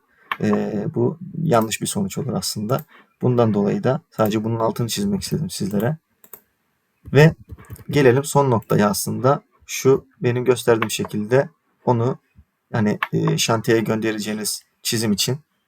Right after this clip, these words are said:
veya yapacağınız bir dizayn için bunu bu şekilde ekstra olarak belirtmeniz. Ben mesela burada mimari kısmı, e, kırmızıyla belirttim. Siyah kısmında da benim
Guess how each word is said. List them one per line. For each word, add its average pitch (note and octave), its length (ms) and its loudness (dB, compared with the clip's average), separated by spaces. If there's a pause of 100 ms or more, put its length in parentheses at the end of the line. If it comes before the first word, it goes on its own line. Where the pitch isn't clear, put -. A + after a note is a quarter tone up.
veya G#2 160 0
yapacağınız G#2+ 560 -2
bir G#2 180 -2
dizayn G#2+ 280 0
için B2 280 -2 (420)
bunu B2 200 2
bu B2 40 -2
şekilde A2+ 380 0
ekstra A#2 340 0
olarak A#2 260 4 (140)
belirtmeniz. A2 580 -2
Ben A#2 120 2
mesela A2+ 320 0
burada A2+ 180 -4
mimari A2+ 460 -4
kısmı, A#2+ 400 -6 (580)
e, G2 280 0 (140)
kırmızıyla G#2+ 580 2
belirttim. G2+ 340 0
Siyah A2 300 0
kısmında G#2 400 -6
da C3 160 -2 (480)
benim A2+ 280 0